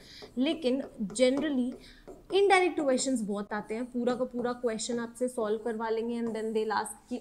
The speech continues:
आप अपना answer बताइए, अ, to two significant figures or three significant figures, right? तो इसलिए हमें significant figures की knowledge होना ज़रूरी है। Significant figures basically कुछ mechanical rules हैं जो अगर हमें एक बार clear हो गए तो हमें आगे कभी भी प्रॉब्लम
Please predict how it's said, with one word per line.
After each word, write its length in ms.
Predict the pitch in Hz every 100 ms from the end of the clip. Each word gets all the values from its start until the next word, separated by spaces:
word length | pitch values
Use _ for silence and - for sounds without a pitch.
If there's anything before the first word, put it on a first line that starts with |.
| -
आप 140 | 208 226
अपना 220 | - 233 - 208
answer 220 | 214 240
बताइए, 440 | 214 202 185 208
अ, 340 | - 202 202 196 226
to 120 | 233 -
two 140 | 277 254
significant 560 | 247 226 226 214 220 214
figures 360 | 196 196 196 - 220
or 60 | 220
three 160 | 240 233
significant 560 | 220 180 175 165 165 160
figures, 340 | 170 175 - 190
right? 180 | 262 269 - - - - -
तो 120 | -
इसलिए 360 | 320 - 285
हमें 200 | 277 254
significant 560 | 254 226 220 220 214 214
figures 380 | 196 185 196 -
की 160 | 220
knowledge 360 | 208 190 180 185
होना 220 | 202 196
ज़रूरी 400 | 196 175 170 175
है। 140 | 208 - - - - -
Significant 520 | 381 392 415 415 415 381
figures 380 | 262 262 262 262 220
basically 480 | 208 269 277 277 294
कुछ 180 | 320 -
mechanical 580 | 247 220 202 214 247 262
rules 320 | 214 262 254
हैं 140 | 330 - - - 214
जो 100 | 302
अगर 240 | 277 302
हमें 240 | 294 311
एक 240 | - 247 220
बार 120 | 277
clear 240 | 285 269 269
हो 120 | 269
गए 120 | 277
तो 120 | 285
हमें 360 | 240 240 269 262
आगे 220 | 208 202 226
कभी 240 | 208 196
भी 100 | 208
प्रॉब्लम 340 | 208 170 175